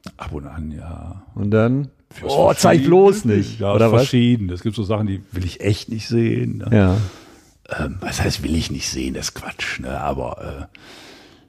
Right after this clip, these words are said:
Speaker 2: Du vergisst wahrscheinlich auch oft Sachen, ne?
Speaker 1: Ich
Speaker 2: Zeig dir so, hab ich
Speaker 1: ja.
Speaker 2: das gemacht, so, Alter.
Speaker 1: Also ich hab, hab
Speaker 2: Ja.
Speaker 1: tatsächlich schon, äh,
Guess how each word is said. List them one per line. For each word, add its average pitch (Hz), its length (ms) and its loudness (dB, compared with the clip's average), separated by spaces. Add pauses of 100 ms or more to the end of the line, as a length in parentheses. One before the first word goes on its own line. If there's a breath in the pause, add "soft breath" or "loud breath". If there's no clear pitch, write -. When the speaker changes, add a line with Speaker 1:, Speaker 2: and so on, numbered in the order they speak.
(520 loud breath)
Speaker 2:
Du 95 80 -4
vergisst 107 320 2
wahrscheinlich 104 320 0
auch 90 80 -4
oft 98 180 -4
Sachen, 87 240 -2
ne? 85 220 0
Speaker 1:
Ich - 80 -4
Speaker 2:
Zeig 120 180 4
dir 135 140 4
so, 113 200 6
hab 107 140 2
ich 107 120 -2
Speaker 1:
ja. - 40 -2
Speaker 2:
das 135 200 2
gemacht, 131 300 0
so, 117 180 0
Alter. 92 220 0
Speaker 1:
Also 90 80 -2
ich - 80 -2
hab, - 300 -2
hab 98 80 2
Speaker 2:
Ja. 90 120 0
Speaker 1:
tatsächlich 110 460 2
schon, 107 360 -2
äh, 95 440 -6